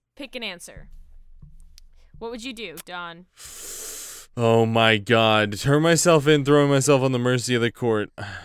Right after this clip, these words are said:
Speaker 2: <sighs>
Speaker 1: That's what you're doing?
Speaker 2: Yeah.
Speaker 1: 'Kay. If guilty, would you confess to a crime? Yes, because it's my duty to do so.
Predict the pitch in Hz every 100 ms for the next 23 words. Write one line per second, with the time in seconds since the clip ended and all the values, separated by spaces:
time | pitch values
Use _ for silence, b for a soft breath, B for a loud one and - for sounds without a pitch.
0 | B B B - - - - 208 - 190
1 | 226 226 240 269 - _ _ _ - 104
2 | 95 104 87 _ _ _ _ _ _ -
3 | 196 - - b b b - 247 - 339
4 | 330 269 185 175 196 190 262 277 302 294
5 | 277 254 262 - 214 202 254 233 165 165
6 | - 185 196 - 208 202 202 196 185 190
7 | 196 190 196 285 349 208 190 214